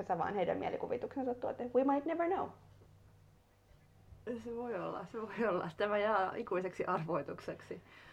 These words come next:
Speaker 2: Mut tota, onks sulla tota, <clears throat> mites sä oot ul-, ulkomailla paljon, ö, enemmän vaeltanut kuin minä, niin minkälainen, ö, käyttäytymismalli siellä on poluilla?
Speaker 1: No siis siellä moikataan, joo,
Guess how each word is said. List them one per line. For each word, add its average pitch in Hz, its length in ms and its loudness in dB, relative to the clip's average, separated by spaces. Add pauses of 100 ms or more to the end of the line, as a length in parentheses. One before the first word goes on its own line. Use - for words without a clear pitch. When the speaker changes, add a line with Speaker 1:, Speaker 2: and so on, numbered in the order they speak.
(200)
Speaker 2:
Mut 226 240 0
tota, 233 260 2
onks 233 200 0
sulla 311 240 4
tota, 190 320 2 (340)
<clears throat> 233 360 2
mites 247 400 -2
sä 240 140 2
oot 240 140 0
ul-, 220 200 0
ulkomailla 170 440 4
paljon, 160 480 2
ö, 165 600 -4 (140)
enemmän 170 340 0
vaeltanut 147 400 -2
kuin 170 140 -4
minä, 165 180 -2
niin 160 120 -2
minkälainen, 196 600 -2 (640)
ö, 170 40 -10 (180)
käyttäytymismalli 170 960 -2
siellä 160 320 -2
on 156 200 -4
poluilla? - 300 0
Speaker 1:
No 247 140 4
siis - 60 -2 (120)
siellä 233 220 4
moikataan, 262 380 6
joo, - 80 -6